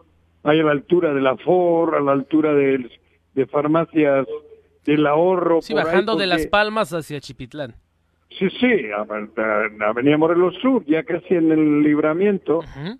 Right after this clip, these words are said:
Speaker 1: Ahí es el lugar donde más están asaltando ahora, robándose vehículos, porque lo tienen fe-, facilísimo. Bueno, no hay nadie, para empezar, nadie cuida la pinche autopista ni nada. Y, y te están asaltando. Tengo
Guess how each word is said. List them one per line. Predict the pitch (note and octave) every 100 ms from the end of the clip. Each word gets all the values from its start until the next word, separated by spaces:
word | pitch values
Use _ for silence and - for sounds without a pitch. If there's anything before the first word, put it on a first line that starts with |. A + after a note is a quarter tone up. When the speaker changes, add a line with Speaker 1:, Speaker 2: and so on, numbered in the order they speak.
| _
Speaker 1:
Ahí | F#3+ G#3+
es | A#3 F#3+
el | G3+ F#3
lugar | D#3+ D3+ F3+ F3+
donde | E3 D3+
más | D3 E3+ D#3+
están | E3 - E3
asaltando | D#3+ - D3 C3+ D#3 D3 C#3+
ahora, | C#3+ C#3+ E3
robándose | C#3 C3+ C#3 C#3+ C3 C#3+ C3+ - _ _ _ -
vehículos, | D#3+ E3+ E3 D#3 D#3+ D#3+ - _ _ _ _
porque | D#3 D3+ - D#3+
lo | E3
tienen | G3+ G3+ G#3+ F#3
fe-, | E3+ G3 D#3 _ _ C#3
facilísimo. | C#3+ D#3 F3+ F#3 A3 - D#3+ C3 G#2+
Bueno, | E3+ E3
no | C#3+ D#3
hay | E3
nadie, | E3+ E3+ D#3 C#3+
para | C#3 C#3
empezar, | C3+ E3+ E3
nadie | D3+ D#3+ D3+
cuida | - D#3 C#3+
la | C3+ C3+
pinche | D3 C#3+ C#3
autopista | C3 C3 D3+ C#3+
ni | D3
nada. | D#3+ F3 D#3+ _ _ _ _ _ C3+
Y, | D3+ C#3+ D#3
y |
te | - C#3+
están | - F3
asaltando. | G3 - F#3+ - E3 D#3+ F3+ G3
Tengo | - D#3+ D#3 D#3+ D3